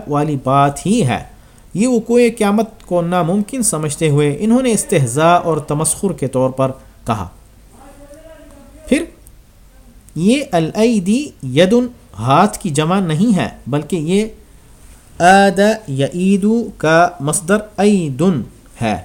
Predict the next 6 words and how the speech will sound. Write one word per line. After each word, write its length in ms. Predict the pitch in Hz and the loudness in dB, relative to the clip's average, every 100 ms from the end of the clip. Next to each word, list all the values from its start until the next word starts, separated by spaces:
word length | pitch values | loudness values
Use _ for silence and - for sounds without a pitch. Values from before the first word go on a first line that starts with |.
| - - | -14 -12
قوت 360 | - 214 247 180 | -2 2 2 2
و 60 | 143 | -2
شدت۔ 460 | 165 139 123 - - - - - - - - - - - - - - - - - - - - - - - - - - - - | -2 -2 -2 -2 -12 -20 -20 -20 -20 -20 -20 -20 -20 -20 -20 -20 -20 -20 -20 -20 -20 -20 -20 -20 -20 -20 -20 -20 -20 -12 -4
اس 100 | 254 | -2
سے 160 | 311 | -2
تائید 640 | 277 208 170 175 233 262 | -2 0 2 2 2 0